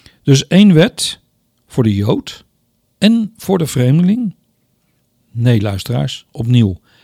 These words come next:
lees het in de context. Maar, nogmaals, soms zijn er schriftgedeeltes die maken het wat lastiger.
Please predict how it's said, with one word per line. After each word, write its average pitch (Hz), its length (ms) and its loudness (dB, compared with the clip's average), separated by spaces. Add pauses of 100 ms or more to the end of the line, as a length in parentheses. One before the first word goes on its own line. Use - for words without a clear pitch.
(160)
lees 135 480 2
het 131 340 -4 (180)
in 110 380 2 (580)
de 139 120 0
context. - 720 -6 (520)
Maar, 165 300 -2 (720)
nogmaals, 160 580 0 (160)
soms - 520 -2
zijn 170 260 2
er 160 80 0
schriftgedeeltes 139 800 0 (460)
die 123 140 2
maken 131 300 2
het 123 120 0
wat 117 260 -6
lastiger. 131 600 0